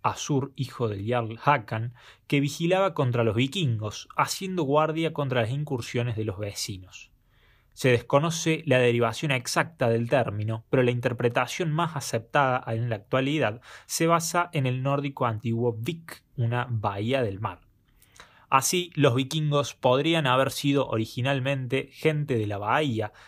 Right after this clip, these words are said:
cuyos barcos esperaban ocultos para atacar el tráfico marítimo que pasaba. Otra alternativa relaciona el término con la región de Viken en el suroeste de Noruega,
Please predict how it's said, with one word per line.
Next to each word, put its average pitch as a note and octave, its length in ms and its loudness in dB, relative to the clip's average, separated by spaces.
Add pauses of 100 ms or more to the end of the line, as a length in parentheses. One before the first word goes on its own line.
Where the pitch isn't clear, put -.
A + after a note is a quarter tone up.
(140)
cuyos D3 280 2
barcos C#3 440 2
esperaban B2 560 2
ocultos A#2 640 2
para A2 200 -4
atacar G#2 380 -2
el A2+ 100 -2
tráfico A#2+ 440 -2
marítimo A#2+ 580 0
que A#2 140 -4
pasaba. F#2 580 -4 (840)
Otra - 240 2
alternativa C3 840 2
relaciona D#3+ 540 2
el B2+ 140 -2
término C#3 480 2
con A#2+ 200 0
la A2+ 80 2
región B2+ 540 -4
de G#2+ 120 0
Viken B2+ 500 -4 (240)
en B2 160 0
el A#2 200 -2
suroeste C#3 800 0
de A2+ 100 -2
Noruega, G#2+ 640 0